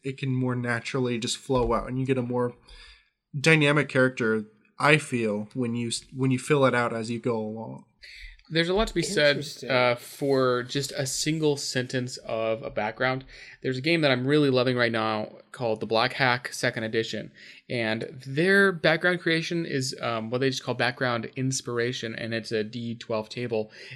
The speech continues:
Speaker 2: And I'll just read you some excerpts, and these are just made to be a, a starting point to launch you into really, um, building a few more bullet points, like David's saying, just a few more ideas, or even going way deep into it, um, and maybe using this even to jump into your five E trade sponsor flaws. So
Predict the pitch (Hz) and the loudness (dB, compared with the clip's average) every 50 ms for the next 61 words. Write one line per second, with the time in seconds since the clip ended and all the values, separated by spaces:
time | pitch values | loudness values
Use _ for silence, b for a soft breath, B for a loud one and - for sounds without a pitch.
0 | B 139 151 202 226 214 196 156 156 165 160 160 - 147 131 120 127 147 - - | B 0 2 2 2 2 0 -2 -2 -2 -2 -4 -4 -4 -2 0 0 0 0 0
1 | 135 117 113 110 - - - B B B B B 139 147 196 208 202 202 220 208 | -2 -2 -2 -2 -4 -8 -10 B B B B B 2 2 2 2 2 0 -2 -2
2 | - 156 139 143 147 151 151 147 147 - 143 135 131 131 127 120 117 113 107 - | -2 -2 0 2 4 4 4 2 0 -6 -6 -2 0 2 2 2 2 0 -2 -2
3 | 117 113 110 107 107 - - - - 196 202 196 180 156 - - 127 113 107 - | -2 -2 -2 -2 -4 -4 -4 0 4 6 6 6 4 2 0 -2 -2 -2 -2 -4
4 | - - 135 120 127 139 143 147 156 151 - - 147 135 131 123 123 127 - 135 | -6 -8 -8 -4 0 2 2 2 2 2 0 0 0 0 0 0 -2 -4 -4 -6
5 | 117 120 123 120 117 113 110 110 B B B B B B B - 123 117 113 113 | -4 -2 -2 0 0 0 -2 -4 B B B B B B B -4 -2 -2 0 -2
6 | 113 110 - - 139 180 185 180 175 165 160 151 - 175 165 156 139 131 139 139 | -2 -6 -8 -4 2 4 4 4 4 2 0 -2 -2 -2 0 0 2 2 2 2
7 | 139 - - 151 139 151 160 - - - - 127 120 123 123 127 123 120 117 - | 2 0 0 -2 -2 -2 -2 -4 -8 -6 -6 -6 -6 -2 -2 0 0 0 -2 -4
8 | - 120 110 110 113 113 120 - 131 - 165 151 147 - 127 127 123 120 117 120 | -4 -2 -2 -2 -2 -4 -6 -8 -8 -6 -6 -4 -2 -2 -2 -2 0 0 -2 -2
9 | - - 180 180 190 190 190 180 165 165 160 156 147 131 131 135 131 143 190 208 | -2 0 2 4 4 4 4 2 0 2 2 2 2 0 -2 -4 0 2 4 6
10 | 202 202 202 180 147 135 123 113 127 131 117 113 - 120 110 110 107 107 - B | 8 8 6 6 4 2 2 2 0 -2 -4 -4 -4 -4 -2 -2 -2 -2 -4 B
11 | B B B B B - 117 110 110 107 104 107 - - - 139 139 165 175 170 | B B B B B -4 -2 -2 0 0 -2 -4 -6 -6 -2 0 2 2 2 0
12 | 180 165 175 170 170 156 151 147 - 135 147 143 139 135 131 - 135 131 127 131 | 0 -2 -2 -2 0 0 0 -2 -2 -4 -4 -4 -4 -6 -4 -2 -2 -2 -2 -2
13 | 123 131 - - 127 117 113 113 - - 117 110 107 110 113 117 110 113 117 - | -6 -6 -6 -6 -6 -4 -6 -6 -6 -2 0 0 0 0 -4 -6 -6 -6 -8 -8
14 | - 127 110 - - - 107 104 - 110 - - - 95 - - - - 127 113 | -6 -8 -8 -8 -8 -10 -10 -10 -10 -14 -14 -12 -10 -10 -8 -6 -2 0 0 0